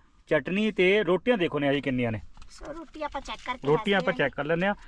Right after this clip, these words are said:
Speaker 1: ਮੇਰੇ ਹਿਸਾਬ ਨਾਲ ਦੋ ਜਾਂ ਤਿੰਨ ਰੋਟੀਆਂ ਹੋਣਗੀਆਂ, ਬਾਕੀ ਚੈੱਕ ਕਰ ਲੈਂਦੇ ਆ ਭਾਈ।
Speaker 2: I think ਤਿੰਨ ਹੋਣਗੀਆਂ।
Speaker 1: ਤਿੰਨ ਰੋਟੀਆਂ ਹੋਣ-, ਤਿੰਨ ਰੋਟੀਆਂ ਨੇ ਭਾਈ।
Speaker 2: ਹੂੰ।
Speaker 1: ਲਓ ਜੀ, ਤਿੰਨ ਰੋਟੀਆਂ ਮਿਲੀਆਂ ਨੇ। ਰੋਟੀਆਂ ਦੇਖੋ, ਵਾਓ।
Speaker 2: ਚਾਰ।
Speaker 1: ਚਾਰ ਰੋਟੀਆਂ, ਇੱਕ, ਦੋ, ਤਿੰਨ, ਚਾਰ। ਭਾਈ ਮਨਾਲੀ ਵਰਗੇ ਸ਼ਹਿਰ ਦੇ ਵਿੱਚ, ਮਤਲਬ ਮਨਾਲੀ ਤੋਂ ਵੀ ਅੱਗੇ ਜਾ ਕੇ,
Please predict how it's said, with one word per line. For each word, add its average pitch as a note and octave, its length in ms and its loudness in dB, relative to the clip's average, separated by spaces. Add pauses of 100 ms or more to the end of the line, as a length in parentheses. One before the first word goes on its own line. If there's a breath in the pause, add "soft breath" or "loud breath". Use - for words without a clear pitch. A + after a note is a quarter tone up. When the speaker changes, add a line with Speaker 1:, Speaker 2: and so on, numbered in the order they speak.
(160 soft breath)
Speaker 1:
ਮੇਰੇ D#3+ 140 4
ਹਿਸਾਬ G3 220 2
ਨਾਲ G#3 280 2
ਦੋ E3+ 320 4
ਜਾਂ G3 100 4
ਤਿੰਨ F3+ 160 -2
ਰੋਟੀਆਂ E3+ 280 0
ਹੋਣਗੀਆਂ, F#3 460 0 (320 loud breath)
ਬਾਕੀ E3+ 160 4
ਚੈੱਕ D3 240 0
ਕਰ A#2+ 100 -2
ਲੈਂਦੇ G#2 180 -2
ਆ A2 40 -2
ਭਾਈ। B2+ 140 -4 (400)
Speaker 2:
I C#4 60 -6
think D#4 220 -8
ਤਿੰਨ D#4 200 -6
ਹੋਣਗੀਆਂ। - 720 -12
Speaker 1:
ਤਿੰਨ F3 160 2
ਰੋਟੀਆਂ D3+ 300 2
ਹੋਣ-, C#3 140 0
ਤਿੰਨ A3 200 4
ਰੋਟੀਆਂ D#3+ 340 2
ਨੇ A2+ 80 -2
ਭਾਈ। G2+ 80 -4
Speaker 2:
ਹੂੰ। - 160 -14 (180)
Speaker 1:
ਲਓ D3 160 4
ਜੀ, G#2+ 100 -4 (420 soft breath)
ਤਿੰਨ G#3 140 6
ਰੋਟੀਆਂ G3+ 360 4
ਮਿਲੀਆਂ G3 260 2
ਨੇ। A3 100 2
ਰੋਟੀਆਂ G3+ 480 0
ਦੇਖੋ, D#3 300 2
ਵਾਓ। C3 280 2
Speaker 2:
ਚਾਰ। C4+ 380 -2
Speaker 1:
ਚਾਰ B3+ 380 6
ਰੋਟੀਆਂ, B3 420 2
ਇੱਕ, G#3 360 0
ਦੋ, G#3+ 300 6
ਤਿੰਨ, A3 340 0
ਚਾਰ। E3 320 2 (320 loud breath)
ਭਾਈ A#3 200 6
ਮਨਾਲੀ G#3+ 580 4
ਵਰਗੇ A#3+ 320 4
ਸ਼ਹਿਰ G3+ 340 2
ਦੇ G3 120 0
ਵਿੱਚ, F3+ 160 -2
ਮਤਲਬ G#3 180 0
ਮਨਾਲੀ G3 260 4
ਤੋਂ B3 100 4
ਵੀ A#3+ 120 6
ਅੱਗੇ G#3 220 4
ਜਾ G3+ 180 4
ਕੇ, C#3+ 160 -2